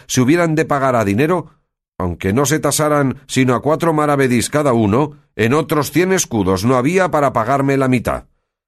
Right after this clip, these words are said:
Y cada uno meta la mano en su pecho y no se ponga a juzgar lo blanco por negro y lo negro por blanco, que cada uno es como Dios le hizo,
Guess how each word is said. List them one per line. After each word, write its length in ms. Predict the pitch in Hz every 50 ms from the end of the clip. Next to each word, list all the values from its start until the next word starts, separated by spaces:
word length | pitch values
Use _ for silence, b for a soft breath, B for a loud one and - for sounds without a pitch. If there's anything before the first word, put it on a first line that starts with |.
| _ _ _ _ _ _ -
Y 160 | 131 117 - -
cada 280 | 165 175 185 180 156
uno 300 | 139 131 131 127 127 117
meta 280 | 117 160 170 165 160 135
la 100 | 131 123
mano 280 | 135 156 170 180 185 190
en 60 | 180
su 220 | - - 135 120
pecho 420 | 120 170 170 165 - 180 190 190 165 -
y 120 | 151 147
no 140 | 147 175 160
se 160 | - 156 143
ponga 260 | - 165 175 165 160
a 40 | 156
juzgar 440 | 156 143 147 135 131 156 156 151 135
lo 140 | 143 139 131
blanco 440 | 131 147 151 147 123 - 139 135 -
por 180 | 135 127 120
negro 360 | 113 120 139 147 139 147 147 143
y 60 | 135
lo 140 | 127 123 120
negro 340 | 123 127 113 117 123 113
por 160 | 92 113 101 95
blanco, 480 | 113 135 143 139 123 - 151 151 151 B B B B B B _ _
que 180 | - 92 85 76
cada 360 | - 120 131 139 131 120 117
uno 280 | 127 143 156 151 156 151
es 140 | 139 -
como 300 | - - 127 120 117 110
Dios 240 | 107 139 160 151 113
le 120 | 117 120 151
hizo, 320 | 165 - - 92 73